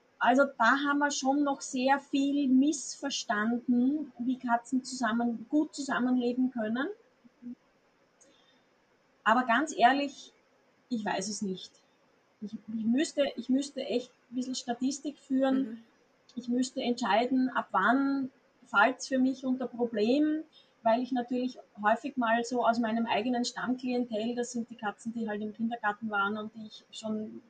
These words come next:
Speaker 1: über ein, einige Jahre betreue. Und wenn dann im Rahmen einer, eines Routinechecks, wo die ein- bis zweimal im Jahr kommen, Fragen auftauchen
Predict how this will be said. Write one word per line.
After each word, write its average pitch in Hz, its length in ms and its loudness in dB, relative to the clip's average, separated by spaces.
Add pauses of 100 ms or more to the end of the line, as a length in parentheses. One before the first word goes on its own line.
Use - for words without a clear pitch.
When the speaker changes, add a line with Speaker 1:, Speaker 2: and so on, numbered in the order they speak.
(120)
Speaker 1:
über 214 260 -8 (260)
ein, 214 160 -8 (140)
einige 220 300 -2
Jahre 233 320 -2
betreue. 226 720 0 (400)
Und 226 160 -2
wenn 226 160 2
dann 240 160 4
im 240 100 2
Rahmen 226 420 0
einer, 240 380 4 (200)
eines 226 280 -4
Routinechecks, 254 960 -2 (200)
wo 233 100 -8
die 233 280 -4
ein- 226 200 -4
bis - 160 -10
zweimal 226 340 -2
im 220 120 -4
Jahr 214 180 -2
kommen, 240 480 0
Fragen 240 400 0
auftauchen 220 840 0